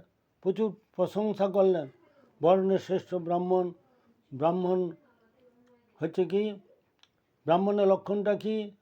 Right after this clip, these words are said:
দ্বাদশ গুণ বিশিষ্ট ব্রাহ্মণ। ব্রাহ্মণের লক্ষণের কথা বলতে তিনি বললেন শাস্ত্র শ্লোক, তিলকং তুলসীমাল্যং যজ্ঞসূত্রঞ্চ ত্রিসন্ধ্যা বিষ্ণুপূজনম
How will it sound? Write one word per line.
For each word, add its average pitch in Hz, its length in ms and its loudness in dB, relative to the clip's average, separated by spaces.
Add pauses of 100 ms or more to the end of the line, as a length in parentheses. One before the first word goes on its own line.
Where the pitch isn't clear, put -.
দ্বাদশ 180 440 2
গুণ 202 240 -4
বিশিষ্ট 196 420 -6
ব্রাহ্মণ। 196 540 0 (520)
ব্রাহ্মণের 190 420 2
লক্ষণের 190 380 0
কথা 190 200 -2
বলতে 185 360 -2
তিনি 180 260 -6
বললেন 175 400 -2
শাস্ত্র 175 500 -10
শ্লোক, 175 360 -2 (440)
তিলকং 175 600 2 (1200)
তুলসীমাল্যং 190 760 2 (440)
যজ্ঞসূত্রঞ্চ 190 960 0 (440)
ত্রিসন্ধ্যা 196 580 0
বিষ্ণুপূজনম 180 840 0